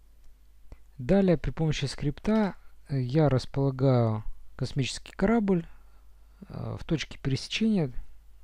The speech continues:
для лучшей композиции. Э, установил камеру Ctrl-C и теперь создаю,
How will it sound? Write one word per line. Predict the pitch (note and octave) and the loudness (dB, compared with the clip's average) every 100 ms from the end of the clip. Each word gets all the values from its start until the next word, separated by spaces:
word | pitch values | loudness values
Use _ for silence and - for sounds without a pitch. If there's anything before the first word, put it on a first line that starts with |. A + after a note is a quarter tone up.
| - | -18
для | A#2 A2 C#3 D#3+ G#3 | -10 0 2 2 0
лучшей | C3 C#3 - B2 | -2 -2 -4 -4
композиции. | - B2+ B2+ A2+ A#2 - A2+ G#2 - - - - - - - - - - - - - - - - - - - - - - - - - - - - - - - - - - | -2 -2 0 0 -2 -2 -4 -4 -6 -16 -20 -20 -20 -20 -20 -20 -20 -20 -20 -20 -20 -20 -20 -20 -20 -20 -20 -20 -20 -20 -20 -20 -20 -20 -20 -20 -20 -20 -20 -18 -18 -2
Э, | C3+ B2 A#2 - - - - - - | 2 4 2 -2 -20 -20 -20 -8 -6
установил | D#3 E3+ D#3 C3 A2 - - | -2 2 2 2 -2 -8 -2
камеру | - A3+ G#3+ F#3+ - | 2 4 4 2 0
Ctrl-C | E3+ D#3+ D#3+ D3+ - C#3+ C3 - | -2 2 0 0 0 0 0 2
и | G#3 | 0
теперь | - D#3+ F#3 - | 2 0 0 -2
создаю, | - B2+ B2+ C#3+ D3+ | -4 -2 0 0 0